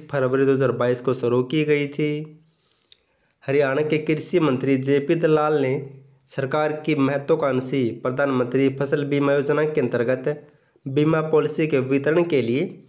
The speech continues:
छब्बीस फरवरी दो हज़ार बाईस को मेरी पॉलिसी मेरे हाथ योजना का शुभारंभ किया था। नेक्स्ट है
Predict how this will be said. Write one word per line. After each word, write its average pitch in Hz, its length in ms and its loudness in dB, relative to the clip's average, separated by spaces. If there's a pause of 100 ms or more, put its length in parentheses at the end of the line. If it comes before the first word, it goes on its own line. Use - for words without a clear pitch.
(160)
छब्बीस 131 480 -2 (100)
फरवरी 131 320 0
दो 143 80 4
हज़ार 135 220 2
बाईस 135 300 -2
को 127 220 0
मेरी 135 340 2
पॉलिसी 123 420 0 (460)
मेरे 135 280 4
हाथ 147 220 -2
योजना 127 260 2
का 123 120 -2
शुभारंभ 120 460 -2
किया 147 240 2
था। 143 220 -2 (2500)
नेक्स्ट 139 440 -2
है 131 160 -2